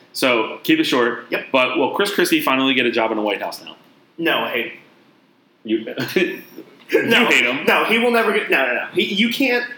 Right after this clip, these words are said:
Speaker 2: you, you don't do what Trump did to him during the campaign and then give him a job in your administration. It's
Speaker 1: Will
Speaker 2: not
Speaker 1: America's mayor,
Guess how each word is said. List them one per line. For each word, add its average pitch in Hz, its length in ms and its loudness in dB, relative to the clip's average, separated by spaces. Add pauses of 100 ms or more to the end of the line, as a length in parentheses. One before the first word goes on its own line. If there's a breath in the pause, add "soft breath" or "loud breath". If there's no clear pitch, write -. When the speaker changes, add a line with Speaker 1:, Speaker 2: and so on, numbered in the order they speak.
(360)
Speaker 2:
you, 202 220 -2
you 247 380 -2
don't 294 280 0
do 226 220 0
what 202 180 2
Trump 190 300 -2
did 190 160 -2
to 175 100 -2
him 175 160 -2
during 156 260 0
the - 80 -12
campaign 135 440 -4
and 123 100 -8
then 123 140 -8
give 120 120 -6
him 120 120 -18
a 113 40 -18
job 104 240 -8
in - 60 -18
your - 80 -16
administration. - 540 -8
It's 131 80 0
Speaker 1:
Will 156 80 4
Speaker 2:
not 151 140 2
Speaker 1:
America's 170 440 2
mayor, 131 520 0